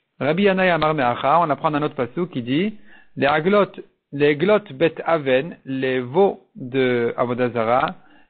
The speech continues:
Yaguru Shchan Shomron, vont prendre terreur et crainte les habitants de Shomron en voyant ce qui leur est arrivé. Ce qui est arrivé à ces veaux de Avodah Zara, qui aval alav amo,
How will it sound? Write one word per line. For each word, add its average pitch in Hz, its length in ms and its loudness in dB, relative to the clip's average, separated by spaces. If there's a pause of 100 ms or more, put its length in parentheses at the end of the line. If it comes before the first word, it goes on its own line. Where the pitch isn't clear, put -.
Yaguru 147 580 2
Shchan 185 420 -4 (160)
Shomron, 127 640 0 (480)
vont 135 460 2 (540)
prendre 175 500 0 (720)
terreur 160 500 2
et 139 80 -2
crainte 196 460 0 (600)
les 131 160 0
habitants 180 380 0
de 165 120 2
Shomron 147 720 0 (360)
en 143 120 0
voyant 185 280 2
ce 196 80 -10
qui 185 80 -6
leur 170 160 2
est 185 140 0
arrivé. 151 460 0 (360)
Ce - 40 -20
qui - 80 -6
est 135 100 -4
arrivé 135 340 2
à 143 260 4 (100)
ces 131 80 -2
veaux 143 260 2
de 165 80 0
Avodah 143 320 2
Zara, 120 320 -2 (520)
qui 143 140 -2
aval 139 320 0
alav 165 320 0
amo, 135 540 -2